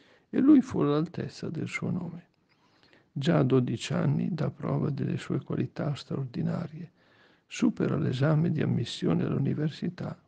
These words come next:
poi diventa il miglior avvocato della città, con la meritata fama di non perdere neppure una causa.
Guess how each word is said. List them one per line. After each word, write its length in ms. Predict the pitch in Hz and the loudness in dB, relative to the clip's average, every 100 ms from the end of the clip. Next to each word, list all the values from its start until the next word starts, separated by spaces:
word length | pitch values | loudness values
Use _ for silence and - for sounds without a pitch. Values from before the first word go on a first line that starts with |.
| _ | _
poi 200 | - 165 | -4 -2
diventa 580 | 156 - - 123 123 - | -2 -2 0 -2 -4 -4
il 80 | 139 | -2
miglior 360 | 139 - 151 | 0 0 0
avvocato 680 | 151 139 160 - - 131 - | 0 -2 -6 -6 -6 -4 -4
della 220 | - - | -4 -4
città, 540 | - - - - - - _ _ _ _ _ | -8 -10 -12 -10 -10 -10 _ _ _ _ _
con 160 | - - | -4 0
la 80 | 123 | 2
meritata 580 | 135 131 - 160 - | 2 -2 -2 -2 -2
fama 540 | - - - - - - | -6 -4 -4 -4 -8 -10
di 160 | 143 - | -6 0
non 240 | 135 127 | 0 -2
perdere 520 | - 170 170 151 160 | -4 -4 -4 -6 -4
neppure 560 | 220 156 151 - - 165 | 0 0 0 -8 -6 -4
una 180 | - 131 | -4 -6
causa. 520 | - - 135 - | -8 -8 -8 -10